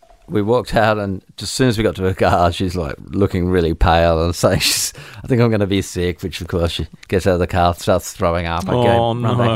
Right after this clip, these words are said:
Speaker 1: into the, run back <laughs> into the s-, doctor's," and, um, we all go back inside, and she has to lie down for a while, but, um, but yeah, that was a slightly, uh, traumatic experience. But
Speaker 2: Mm.
Speaker 1: the thing that I've heard about the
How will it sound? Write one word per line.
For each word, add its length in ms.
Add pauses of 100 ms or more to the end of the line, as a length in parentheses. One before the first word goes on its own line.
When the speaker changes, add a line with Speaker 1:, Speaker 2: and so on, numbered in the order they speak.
Speaker 1:
into 120
the, 160 (520)
run 180
back 260
<laughs> 80
into 220
the 160
s-, 240 (320)
doctor's," 560
and, 200
um, 340 (360)
we 140
all 120
go 140
back 220
inside, 560
and 100
she 60
has 140
to 80
lie 200
down 220
for 180
a 80
while, 320
but, 180
um, 340 (720)
but 160
yeah, 280
that 180
was 200
a 280
slightly, 600
uh, 380
traumatic 360
experience. 460
But 180
Speaker 2:
Mm. 280 (160)
Speaker 1:
the 140
thing 300
that 100
I've 120
heard 380
about 200
the 240